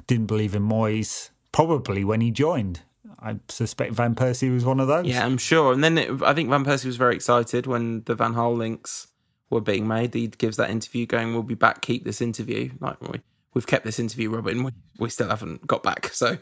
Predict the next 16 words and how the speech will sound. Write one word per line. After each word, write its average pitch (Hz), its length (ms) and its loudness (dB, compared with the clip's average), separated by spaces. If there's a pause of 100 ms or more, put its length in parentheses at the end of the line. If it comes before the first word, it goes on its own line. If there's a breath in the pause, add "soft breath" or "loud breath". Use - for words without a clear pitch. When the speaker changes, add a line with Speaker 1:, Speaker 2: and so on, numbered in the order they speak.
(160)
Speaker 2:
<laughs> - 180 -20
we, 135 200 2
we're 143 140 4
gonna, 131 220 2
it's 127 380 2
like 123 160 4
we're 131 140 6
all 135 60 4
gonna 127 160 2
be 120 140 2
old 127 240 4
and 120 120 2
grey 127 260 6
digging 135 320 4
out 123 220 6
that - 220 4